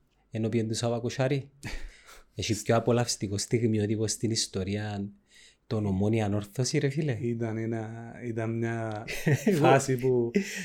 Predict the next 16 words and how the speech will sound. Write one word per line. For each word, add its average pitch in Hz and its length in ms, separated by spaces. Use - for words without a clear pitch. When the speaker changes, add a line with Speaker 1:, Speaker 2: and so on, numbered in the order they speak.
Speaker 2:
υπήρχε 131 500
έτσι, 135 380
είχαν 113 580
πολλά 110 240
καλές 123 220
ομάδες 120 280
και, 107 480
και 127 120
ομάδες. 127 600
Speaker 1:
Η 117 40
Ανόρθωση 123 520
ήταν 95 180
η 95 60
καλή 87 260
ομάδα 82 380
τότε. 147 200